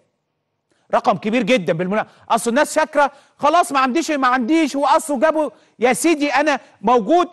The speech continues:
التمثيل الحزبي موجود، ما عندي، موجود عندي أحزاب النهاردة، أحزاب ما كانتش أصلًا موجودة في البرلمانات، ما كانتش بتبقى موجودة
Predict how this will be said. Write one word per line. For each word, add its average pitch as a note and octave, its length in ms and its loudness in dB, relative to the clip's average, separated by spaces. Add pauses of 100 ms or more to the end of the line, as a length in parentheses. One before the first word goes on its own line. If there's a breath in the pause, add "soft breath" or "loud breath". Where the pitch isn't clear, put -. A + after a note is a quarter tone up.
(100)
التمثيل A#3+ 520 -2
الحزبي A#3+ 360 -2
موجود، A#3 480 0
ما G#3+ 80 0
عندي، G3 460 -4
موجود F3+ 340 -2
عندي G#3 280 -2
أحزاب F3 340 -4
النهاردة، F#3 500 -4 (260 loud breath)
أحزاب F#3+ 440 -2
ما A#3+ 80 -4
كانتش A#3+ 320 -6
أصلًا B3+ 300 -4
موجودة A3+ 300 -2
في F#3+ 60 -6
البرلمانات، G3 600 -4 (220 soft breath)
ما F#3+ 80 -2
كانتش C4 340 -2
بتبقى A#3+ 300 -4
موجودة A3 400 0